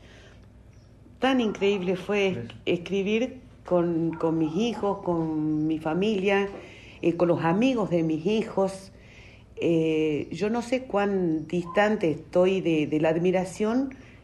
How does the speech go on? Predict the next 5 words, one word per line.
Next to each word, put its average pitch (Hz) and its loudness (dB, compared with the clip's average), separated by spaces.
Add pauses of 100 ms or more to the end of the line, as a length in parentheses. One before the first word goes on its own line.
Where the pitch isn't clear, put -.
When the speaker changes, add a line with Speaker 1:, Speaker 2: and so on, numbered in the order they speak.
(200)
Speaker 1:
eh, 143 0 (1120)
de, 165 4
de 160 4
mis 214 2
grandes 226 4